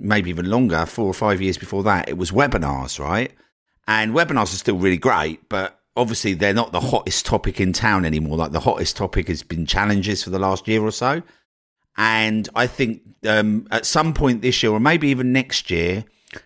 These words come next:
everybody's gonna be talking about membership sites because, well, I actually discovered my membership site, um, by accident, right? I was at Funnel Hacking Live, um, which I attended vir-, virtually.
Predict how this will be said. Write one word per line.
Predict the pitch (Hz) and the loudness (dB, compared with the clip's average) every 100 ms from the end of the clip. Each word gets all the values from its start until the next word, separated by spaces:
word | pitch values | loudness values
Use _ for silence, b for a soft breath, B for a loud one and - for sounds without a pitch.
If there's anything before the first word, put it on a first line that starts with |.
| B | B
everybody's | 123 131 98 120 92 104 98 | 0 0 4 2 4 2 2
gonna | - 92 | 0 -2
be | 90 | -2
talking | - 87 90 | -2 -2 -2
about | 82 82 71 | -2 -2 -2
membership | 90 98 107 92 82 73 - | -2 2 4 2 0 -2 -4
sites | - 71 67 64 - | -6 -6 -6 -10 -10
because, | 87 82 90 87 - - b b b b | -10 -4 -2 -4 -6 -16 b b b b
well, | 92 107 | -2 0
I | - 170 | 2 2
actually | 208 131 | 0 -2
discovered | 113 107 - 110 98 95 - | -2 -2 0 0 0 -2 -4
my | 107 120 135 | 0 2 4
membership | 113 92 82 - - | 2 0 -2 -4 -4
site, | - 82 82 85 - | -2 -2 -2 -4 -4
um, | 90 87 87 | -2 0 -2
by | 87 107 139 | 0 2 2
accident, | - - 78 78 | -2 -4 -4 -2
right? | 85 98 | 0 2
I | 117 | 2
was | 104 | 0
at | 98 - - | -2 -6 -10
Funnel | - 127 113 | -2 0 0
Hacking | 107 - 101 | -2 -2 -2
Live, | 98 90 87 - | 0 0 -2 -6
um, | - 90 87 87 | -2 0 0 -2
which | 87 90 87 | -4 -4 0
I | |
attended | 87 - 87 80 | -2 -2 -4 -4
vir-, | - 123 - - - | -2 -2 -2 -8 -18
virtually. | - 76 131 139 - 82 76 92 127 | -14 0 2 2 -2 -4 -4 -6 -6